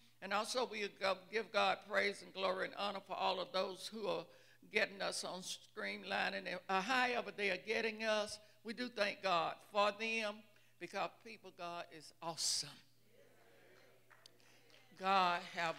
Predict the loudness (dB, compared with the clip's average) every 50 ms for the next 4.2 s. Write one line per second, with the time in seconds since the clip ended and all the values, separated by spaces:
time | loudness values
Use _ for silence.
0 | -4 -2 2 4 4 4 2 0 -6 -12 -14 -6 0 2 4 4 4 2 -2 -6
1 | -12 -14 -16 -18 -20 -20 -20 -20 -20 -20 -20 -8 -4 -4 -2 -2 -2 -6 -4 0
2 | 0 0 0 0 -2 -2 -2 -2 -2 -4 -4 0 2 2 4 4 2 0 -2 -8
3 | -8 -10 -10 -10 -12 -12 -12 -14 -10 -4 0 0 0 0 -2 -6 -6 -6 -8 -8
4 | -10 -14 -16 -18